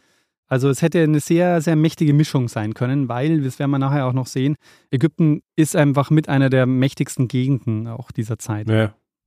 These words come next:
Speaker 2: Und halt Kornkammer auch, oder?
Speaker 1: Genau. Und es ist eine Zeit in der römischen und ägyptischen Geschichte, in der sich die Ereignisse wirklich überschlagen. Und es gibt ganz viele Querverbindungen und Wendungen.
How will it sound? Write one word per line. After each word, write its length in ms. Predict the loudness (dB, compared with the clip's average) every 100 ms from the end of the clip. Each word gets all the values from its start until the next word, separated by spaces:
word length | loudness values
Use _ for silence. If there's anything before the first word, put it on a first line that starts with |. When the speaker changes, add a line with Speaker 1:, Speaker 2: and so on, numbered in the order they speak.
| _ _ _
Speaker 2:
Und 120 | 0
halt 140 | 0 0
Kornkammer 640 | 0 0 2 -2 -2 -4
auch, 220 | -6 -6
oder? 200 | -4 -6 -6 _
Speaker 1:
Genau. 400 | -2 0 0 -4 -16 _ _ _ _ _ _ _ _
Und 140 | 0 2
es 100 | 4
ist 140 | 2
eine 100 | 2
Zeit 360 | -2 -2 0 2
in 100 | 2
der 280 | 4 2 2
römischen 520 | 2 0 0 -2 -2
und 200 | -2 -4
ägyptischen 460 | -4 -4 -4 -2 -2
Geschichte, 360 | -2 -4 0
in 120 | 0
der 120 | 2 -2
sich 160 | -2
die 140 | 0 0
Ereignisse 480 | 0 0 0 0
wirklich 300 | -2 -2 -4
überschlagen. 680 | -2 -2 -2 -6 -8 -8 -12 _ _ _ _ _
Und 120 | -4 -2
es 100 | -2
gibt 160 | -2
ganz 220 | 0 -2
viele 160 | 2 0
Querverbindungen 760 | 2 0 0 0 0 0 0
und 140 | -2 -4
Wendungen. 440 | -4 -4 -4 -8